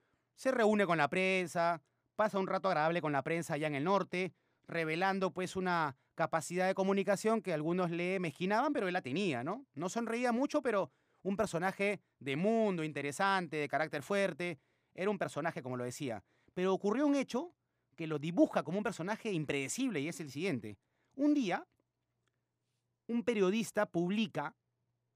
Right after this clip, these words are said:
"El profesor Company no quiere contar con fulano, con fulano y con fulano en la selección".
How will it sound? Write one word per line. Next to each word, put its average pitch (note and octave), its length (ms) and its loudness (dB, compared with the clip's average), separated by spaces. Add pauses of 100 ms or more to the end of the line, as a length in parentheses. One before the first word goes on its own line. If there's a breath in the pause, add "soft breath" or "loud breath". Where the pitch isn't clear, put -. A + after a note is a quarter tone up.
(1500)
"El E3+ 160 -2
profesor F#3 400 0
Company B3+ 640 2
no G3+ 300 2
quiere A3+ 240 -2
contar G3 320 0
con G3 160 -2
fulano, A3 480 4
con F3+ 140 -2
fulano F#3+ 340 0
y - 20 0
con E3 100 -2
fulano D3 260 0
en - 20 0
la C3+ 80 -2
selección". A#2+ 440 -6